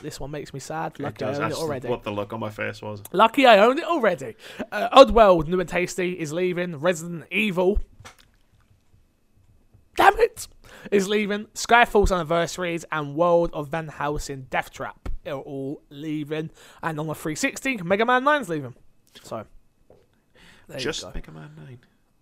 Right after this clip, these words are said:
Speaker 1: Yeah, on the three sixty side. Uh, games we go this month, you've got Hitman Blood Money, Overcooked, Victor Van Rana,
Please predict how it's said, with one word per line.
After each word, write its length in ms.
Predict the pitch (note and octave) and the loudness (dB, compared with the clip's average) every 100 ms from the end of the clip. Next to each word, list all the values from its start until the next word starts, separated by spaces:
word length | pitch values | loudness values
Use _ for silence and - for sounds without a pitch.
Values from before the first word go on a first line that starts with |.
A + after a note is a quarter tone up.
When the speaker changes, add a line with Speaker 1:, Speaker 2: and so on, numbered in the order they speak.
| _ - | _ -16
Speaker 1:
Yeah, 140 | D#3 - - - - | -16 -16 -20 -20 -16
on 80 | D#3+ | -12
the 60 | D3+ | -10
three 140 | D3 | -10
sixty 260 | - - - | -12 -14 -14
side. 240 | G2 F#2 - - | -14 -16 -20 -6
Uh, 160 | - E3+ | 0 2
games 260 | F#3+ G#3 | 2 0
we 40 | F#3 | 2
go 140 | F#3 | 2
this 180 | F3+ F3 | 2 -2
month, 240 | F#3 F3+ D#3 | -4 -4 -4
you've 80 | |
got 120 | E3 E3+ | -6 -6
Hitman 320 | E3 D#3+ D3+ | -8 -8 0
Blood 200 | G#3 F3+ | 0 2
Money, 280 | G3 F#3 F#3 | -4 -4 -4
Overcooked, 840 | E3 D#3 D#3 - G3 F3+ - - C#3 | -4 -6 -8 0 0 0 -4 -12 -12
Victor 560 | B2 B2+ G3 G3 F3 | -14 -8 -8 -6 -8
Van 460 | D3 C3+ D#3 D#3+ D3 | -8 -8 -6 -6 -6
Rana, 420 | D#3 D#3 D3+ | -6 -6 -10